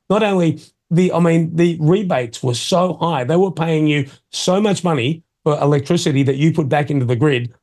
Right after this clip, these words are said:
These things, not only did they pay themselves off in about a year, they just paid themselves over and over and over for years. Of course, now here's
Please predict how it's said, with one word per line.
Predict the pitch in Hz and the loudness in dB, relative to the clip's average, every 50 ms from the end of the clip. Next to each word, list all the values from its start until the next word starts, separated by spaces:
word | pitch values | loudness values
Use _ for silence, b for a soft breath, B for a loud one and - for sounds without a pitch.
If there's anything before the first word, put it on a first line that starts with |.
| _ - | _ 0
These | 160 160 135 - | 0 0 2 0
things, | 170 151 135 127 - - _ _ - | 0 -2 -2 -2 -6 -10 _ _ -2
not | - 180 214 | 0 0 2
only | 233 208 180 160 | 2 0 0 0
did | 147 151 151 | 0 2 0
they | 139 127 123 | 0 0 -2
pay | - - 156 180 | -2 -2 -2 0
themselves | 165 156 139 135 120 - 143 127 - | 0 0 -2 -2 0 0 -2 0 0
off | 151 139 139 - | -2 -2 -2 -2
in | - 139 135 | -2 -2 0
about | 123 143 139 131 | 2 0 0 0
a | 120 117 | 0 -2
year, | 117 131 160 190 180 131 - - - - _ _ _ _ _ _ _ - | 0 0 2 2 0 -2 -4 -8 -12 -16 _ _ _ _ _ _ _ -2
they | 156 147 | 0 0
just | 147 123 - | 0 -2 -2
paid | - 147 147 135 | -2 -2 0 0
themselves | 131 131 120 - 139 127 - - _ - | 0 0 0 -2 -2 -4 -4 -6 _ 0
over | 147 151 151 131 131 113 - 123 | 0 2 2 0 -2 -2 -2 -2
and | 120 131 131 | -4 -2 0
over | 131 135 135 123 123 123 - | 0 0 2 2 0 0 -2
and | 123 123 127 | -2 0 0
over | 127 127 120 120 | 0 0 -2 -4
for | - 131 | -4 -2
years. | 127 135 131 123 127 B B B _ - | 0 0 0 -2 -4 B B B _ -6
Of | 151 120 | -4 -2
course, | - 190 175 143 - - | 0 0 0 0 0 0
now | 151 196 220 220 180 95 131 185 277 262 b b b b _ - | 0 0 0 0 -2 -2 -4 -4 -6 -6 b b b b _ -2
here's | 190 190 196 196 180 - - - | 0 2 2 2 0 -2 -4 -10